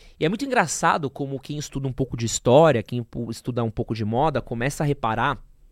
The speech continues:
que são conceitos que foram mudando ao longo do tempo, né?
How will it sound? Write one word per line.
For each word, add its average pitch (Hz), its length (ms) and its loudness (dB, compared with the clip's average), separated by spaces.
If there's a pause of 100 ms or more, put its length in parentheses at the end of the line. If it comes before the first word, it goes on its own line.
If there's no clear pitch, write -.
(460)
que 143 300 -6 (720)
são 170 240 2
conceitos 180 540 2
que - 100 -4
foram 170 240 -2
mudando 170 480 2
ao 170 60 4
longo 175 240 4
do 196 80 0
tempo, 135 520 -4
né? 95 180 -14